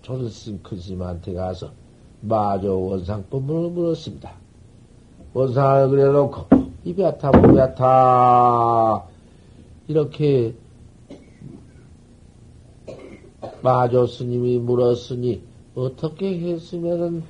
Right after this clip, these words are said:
조선 스님, 에, 일러줍소서. 야, 직득입니까?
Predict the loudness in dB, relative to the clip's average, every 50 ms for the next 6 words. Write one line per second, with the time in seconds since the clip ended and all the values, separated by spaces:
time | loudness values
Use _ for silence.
0 | -18 -20 -20 -16 -10 -8 -6 -6 -6 -8 -10 -10 -10 -8 -8 -8 -10 -14 -18 -20
1 | -20 -20 -20 -20 -20 -12 -8 -8 -6 -6 -8 -10 -14 -18 -20 -20 -20 -20 -20 -20
2 | -20 -20 -20 -20 -20 -20 -20 -20 -20 -20 -20 -14 -10 -8 -4 -2 -4 -4 -4 -8
3 | -14 -18 -20 -20 -20 -20 -20 -20 -20 -20 -20 -20 -20 -20 -20 -20 -20 -20 -20 -20
4 | -20 _ -20 -20 -20 -20 -20 -20 -20 -20 -20 -14 -10 -10 -8 -8 -10 -12 -14 -14
5 | -16 -18 -18 -20 -20 -14 -10 -10 -8 -8 -6 -4 -2 -2 -2 -2 -4 -6 -6